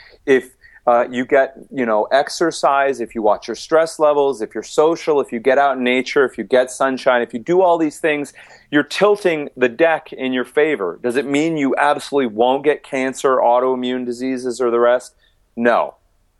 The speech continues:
Sometimes, despite your best efforts, you know, bad things happen. But, uh, you know, we just play the game, and we try and, and do as much as we can to make the odds in our favor that we're gonna live a long,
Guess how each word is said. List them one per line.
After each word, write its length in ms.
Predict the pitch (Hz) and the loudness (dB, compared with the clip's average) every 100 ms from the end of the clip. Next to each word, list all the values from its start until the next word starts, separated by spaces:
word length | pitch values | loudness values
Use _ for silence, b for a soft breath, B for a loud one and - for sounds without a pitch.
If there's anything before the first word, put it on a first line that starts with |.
| _ | _
Sometimes, 680 | - 143 139 143 151 151 135 | -2 0 0 0 0 0 -6
despite 440 | - 123 - 131 135 | -12 -6 0 0 0
your 80 | 127 | 0
best 340 | 135 131 - | 0 0 -2
efforts, 640 | 123 117 120 113 - - | -4 -2 -6 -6 -10 -16
you 120 | 123 113 | -10 -4
know, 320 | 104 104 - - | -4 -4 -8 -2
bad 280 | 113 110 110 | 0 2 0
things 240 | 110 101 | -4 -2
happen. 480 | 110 87 - 82 - _ b b _ | -2 -2 -4 -12 -16 _ b b _
But, 440 | 139 131 123 - _ _ _ - | 2 2 0 -4 _ _ _ -2
uh, 220 | 127 120 - | 2 2 0
you 160 | 131 123 | -4 0
know, 500 | 117 120 120 123 - | 0 -2 -8 -16 -8
we 140 | 131 | -8
just 180 | 131 - | -6 -6
play 220 | - 131 | -2 0
the 80 | 120 | 0
game, 440 | 123 139 117 85 - | 0 0 -2 -6 -4
and 200 | 110 113 | -2 0
we 100 | 120 | 0
try 360 | 117 135 120 120 | 0 0 2 2
and, 280 | 117 117 - | 0 -4 -2
and 340 | 123 113 113 - 120 | -2 -2 -6 -12 -4
do 420 | 117 113 110 110 _ _ - | 0 2 0 -6 _ _ -6
as 120 | 107 | -2
much 240 | 120 113 | -2 0
as 100 | 127 | -2
we 140 | 127 131 | -2 -4
can 460 | - 113 104 101 - | 0 0 0 -2 -8
to 120 | 107 | -6
make 260 | 110 110 - | -2 -2 0
the 80 | 104 | 0
odds 460 | 104 101 98 - | 2 2 0 -2
in 80 | 110 | -2
our 140 | 104 | -2
favor 420 | - 117 113 107 101 | -2 -2 0 -2 -4
that 100 | 90 | -4
we're 160 | 104 | -4
gonna 180 | 104 104 | -2 0
live 160 | 101 95 | 0 0
a 40 | |
long, 580 | 92 101 104 113 123 | 0 2 2 2 -2